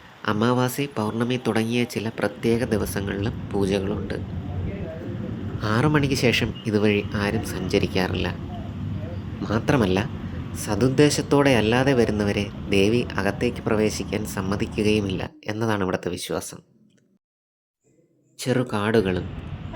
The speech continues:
ആൽമരങ്ങളും വയലുകളും നീർച്ചാലുകളും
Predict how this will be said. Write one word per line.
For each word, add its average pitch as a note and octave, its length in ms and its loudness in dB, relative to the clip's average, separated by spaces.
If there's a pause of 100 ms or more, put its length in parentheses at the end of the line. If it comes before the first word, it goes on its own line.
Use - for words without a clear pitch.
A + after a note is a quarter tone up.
(180)
ആൽമരങ്ങളും G2+ 680 0 (600)
വയലുകളും G#2 580 0 (400)
നീർച്ചാലുകളും G#2+ 840 0